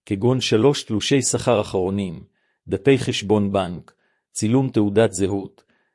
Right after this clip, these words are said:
צילום ספח תעודת זהות ואישורי הכנסות נוספות אם יש. ודאו שקל המסמכים מעודכנים ומדויקים.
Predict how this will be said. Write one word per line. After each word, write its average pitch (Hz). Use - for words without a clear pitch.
צילום 131
ספח 127
תעודת 117
זהות 113
ואישורי 113
הכנסות 135
נוספות 120
אם 104
יש. -
ודאו 117
שקל 131
המסמכים 120
מעודכנים 117
ומדויקים. 101